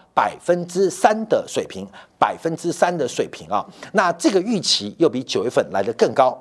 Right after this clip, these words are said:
来得更高。所以我们看到，这个今年央行在下半年所做的一些讯息的透露，似乎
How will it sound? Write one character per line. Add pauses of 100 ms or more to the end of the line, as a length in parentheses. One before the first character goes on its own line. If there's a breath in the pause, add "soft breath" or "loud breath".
(140)
来
得
更
高。 (280 loud breath)
所
以
我
们
看
到， (340 loud breath)
这
个
今
年
央
行
在
下
半
年
所
做
的
一
些 (220 soft breath)
讯
息
的
透
露， (340 soft breath)
似
乎